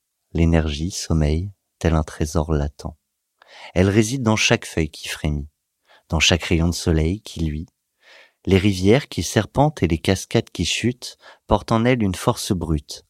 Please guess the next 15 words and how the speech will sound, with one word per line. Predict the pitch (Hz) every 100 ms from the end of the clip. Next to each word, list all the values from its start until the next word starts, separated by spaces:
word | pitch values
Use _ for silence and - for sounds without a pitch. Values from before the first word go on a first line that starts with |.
| _
incontestée, | 104 113 104 92 87 - - 80 - _
absolue. | - 107 - - 76 67 _ _ _ _ _ _ _
L'énergie | 85 85 82 78 78
de | 78
l'eau, | 85 113 151 _ _
en | 85
mouvement | 85 82 82
perpétuel, | 82 82 - 80 - 85 85 113 120 _ - -
alimente | - 95 104 107 113 -
la | 110
vie | 87 73
tel | - 82
un |
symbole | 80 - 87 82 78
éternel. | 76 78 73 71 -